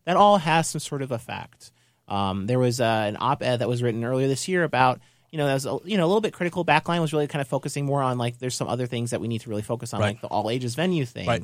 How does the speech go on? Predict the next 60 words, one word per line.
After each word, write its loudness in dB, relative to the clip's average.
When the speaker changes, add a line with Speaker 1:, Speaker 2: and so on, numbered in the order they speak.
Speaker 1:
as -6
a, -6
as -8
a -12
community. -8
That 4
started 2
a 0
ton -6
of -10
conversation. -8
That 0
was, -2
I 0
thought, -2
really 2
healthy -2
and -6
really -2
productive -4
too, -6
because -8
there -2
was -2
so -4
much -4
conversation. -4
And -4
even 0
if -6
there 0
was 2
some -8
criticism -6
there, -2
uh, 0
a -2
lot 0
of -2
people -6
started -4
thinking -4
about 0
things -2
and -10
talking 0
about -2
things -4
and -6
really 0
thinking -2
about 0
how 0
to -4
kind -6
of -4
push -6
the -2
needle -2
forward. -8